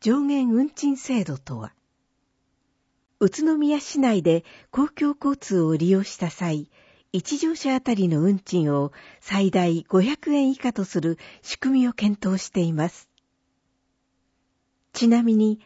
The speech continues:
トトラ導入後は、トトラで高齢者外出支援事業のバスカード、いきいき七十のサービスが使えるようになります。なお、十一月から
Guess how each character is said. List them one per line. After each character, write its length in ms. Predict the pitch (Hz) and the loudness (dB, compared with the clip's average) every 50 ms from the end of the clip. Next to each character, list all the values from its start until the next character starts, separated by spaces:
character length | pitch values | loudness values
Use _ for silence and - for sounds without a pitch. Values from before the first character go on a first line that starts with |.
| _ _ | _ _
ト 100 | - 330 | -6 -4
ト 140 | - - 277 | 0 0 0
ラ 140 | 233 202 170 | 0 0 0
導 240 | 151 180 196 220 214 | 0 2 2 4 4
入 220 | 202 202 202 196 | 2 2 2 2
後 180 | 170 160 160 147 | 2 0 0 0
は、 220 | 143 139 139 - _ - - - _ _ | -2 -4 -6 -8 _ -20 -20 -20 _ _
ト 120 | - 320 - | -12 -10 -4
ト 140 | - 294 | -2 -2
ラ 140 | 254 220 190 | 0 0 0
で 240 | 156 175 170 170 - - - - _ _ | 2 2 0 0 -2 -6 -20 -20 _ _
高 200 | - 247 277 302 | -2 0 0 2
齢 180 | 311 294 294 269 | 2 0 -2 -2
者 180 | - 214 170 | -4 -4 -4
外 220 | 151 - 202 226 262 | -4 -2 -2 -4 -4
出 180 | - - - | -6 -12 -16
支 240 | - - - 254 240 | -14 -12 -4 0 2
援 160 | 240 233 226 | 2 2 2
事 160 | 208 220 214 196 | 0 0 0 2
業 240 | 196 180 165 156 | 2 2 0 0
の 220 | 139 139 139 139 135 | 0 -2 -2 -2 -4
バ 180 | - 160 160 | -4 -4 -6
ス 160 | 151 - - - | -6 -6 -12 -6
カ 120 | - 226 | -4 -4
ー 160 | 202 156 135 | -2 -4 -4
ド、 160 | - - - _ - _ _ - - - - _ - | -6 -8 -10 _ -18 _ _ -20 -20 -20 -20 _ -4
い 120 | 196 170 | -4 -4
き 220 | - - - 311 320 | -4 0 2 2 2
い 60 | - | 0
き 180 | - - 165 147 | -2 -2 -2 0
七 300 | 151 165 196 277 311 277 | 2 2 2 0 0 0
十 200 | - 226 202 170 | 2 2 2 2
の 140 | 151 156 | 2 -2
サ 160 | 156 - 202 208 | -4 -4 -4 -4
ー 80 | 196 | -2
ビ 100 | 165 170 | -2 -4
ス 160 | - - - | -6 -4 -4
が 180 | 156 151 147 139 - - - _ | -4 -2 -2 -4 -8 -14 -20 _
使 280 | _ - - - 226 226 | _ -20 -10 -6 -4 -2
え 100 | 240 240 | -2 0
る 120 | 240 240 | 0 2
よ 140 | 233 240 226 | 4 4 4
う 60 | 202 | 2
に 160 | 170 151 139 139 | 2 0 -2 -2
な 140 | 139 139 | -4 -4
り 140 | 123 139 135 | -4 -4 -4
ま 140 | 131 135 151 | -4 -4 -6
す。 180 | - - - _ _ _ _ _ _ _ _ _ _ _ _ _ _ _ _ _ _ _ _ - | -8 -12 -20 _ _ _ _ _ _ _ _ _ _ _ _ _ _ _ _ _ _ _ _ -2
な 260 | 240 247 247 226 208 | 2 2 4 4 2
お、 120 | 196 214 - - - - - - _ - | 0 -2 -6 -10 -20 -20 -20 -20 _ -6
十 200 | 180 196 247 294 | 0 2 4 4
一 240 | 294 - - 254 240 | 2 0 -4 -4 -4
月 240 | 247 233 - - | -4 -4 -6 -6
か 120 | - 208 196 | -4 -2 -2
ら 220 | 190 180 180 - | 0 -2 -4 -6